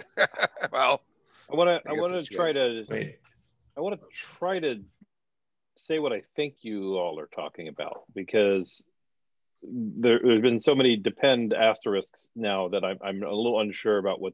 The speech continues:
Speaker 2: where the conversation is happening. What I think this is, is there are the people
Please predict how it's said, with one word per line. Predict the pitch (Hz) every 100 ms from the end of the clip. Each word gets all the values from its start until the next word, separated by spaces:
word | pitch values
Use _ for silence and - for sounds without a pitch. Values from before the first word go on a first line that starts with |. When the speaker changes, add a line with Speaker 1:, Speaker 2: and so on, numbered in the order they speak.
| -
Speaker 2:
where | 104 95
the | -
conversation | 101 90 87 101 - 92
is | -
happening. | 95 - 90 85 _ _ _ _ _ -
What | 123 147
I | 156 131 - -
think | 180 175 _ _
this | 107 107 -
is, | 85 87 123 - _ _ _ _ _ -
is | 120 113 107 104 95 _ 104
there | 113 113 110
are | 113 107 104 101 101 _ _ _ _ _ _ _ _ _ 104 104 101
the | 117
people | - 165 160 156 135